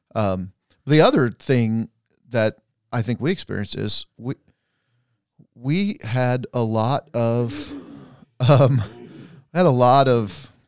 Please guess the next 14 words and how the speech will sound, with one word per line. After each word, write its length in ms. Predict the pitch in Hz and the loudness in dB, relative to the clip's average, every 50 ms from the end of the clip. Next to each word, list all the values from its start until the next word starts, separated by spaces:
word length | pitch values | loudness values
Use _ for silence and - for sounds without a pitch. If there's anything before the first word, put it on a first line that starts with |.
| _ - | _ -8
I 60 | 131 | -4
don't 160 | 139 139 135 | -4 -2 -2
know 140 | 123 123 120 | -2 -2 -2
what 240 | 117 123 120 - - | -2 -2 -4 -4 -8
the, 100 | 113 - - | -12 -10 -6
what 200 | 117 120 107 - | -6 -6 -4 -4
the 80 | 120 | -4
word 200 | 110 110 113 110 | -4 -2 -2 -2
is, 180 | 104 98 95 - | -2 -4 -4 -6
faith 400 | - - 131 135 160 175 180 - - - | -4 -2 -2 0 0 -2 -4 -6 -8 -4
or 360 | 120 117 117 113 110 107 - _ _ _ - - - - - - | -2 0 0 0 -2 -4 -8 _ _ _ -20 -20 -20 -20 -12 -2
confidence 560 | - 120 131 - 170 170 190 196 - - - | 0 0 0 0 -2 -2 -2 -2 -2 -4 -6
in 280 | - - 151 165 170 | -2 -2 0 0 2
the, 280 | 170 175 170 180 180 - | 2 2 2 0 0 -2